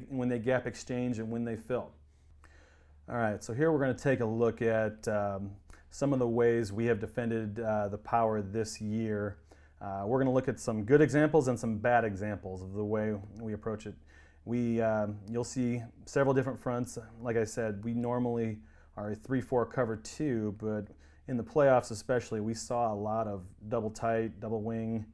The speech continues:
um, you know, wing eye teams there where we would, uh, switch up to our eagle front, which is our four four, which we would then roll into a six two. So take a look at our, this first play here, if I can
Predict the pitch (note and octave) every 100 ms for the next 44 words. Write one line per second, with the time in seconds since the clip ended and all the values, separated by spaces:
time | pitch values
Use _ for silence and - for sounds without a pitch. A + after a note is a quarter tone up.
0 | - - - - G2 F#2+ F#2 F#2 F#2+ G2
1 | G#2+ G2+ G2+ - - A2+ A#2 A2+ A#2 A#2
2 | A#2 - A2+ A2 G#2 A2 G#2+ A2 G#2+ A2+
3 | G#2+ G2+ G2+ A2+ G#2 G2+ G2+ G2+ - -
4 | B2+ A2 A2+ A2 A#2 G#2 G2 B2+ A2+ -
5 | G#2+ G2+ G2+ G#2 G2+ - A#2 G#2 A2+ A2
6 | G#2+ G#2 G2 G#2+ G#2 G2 G2+ A#2 A2 G#2+
7 | G#2+ G#2+ G2+ - G#2+ - - A#2 G2+ F#2
8 | - - - - - - G#2 F#2+ F#2 -
9 | - - - D#3 C#3 B2+ A2+ G#2+ G#2+ A2
10 | A2 - - - - - - - - -
11 | B2+ A2 - A#2 A2 G2+ A2 G#2 G2+ -
12 | G#2 F#2+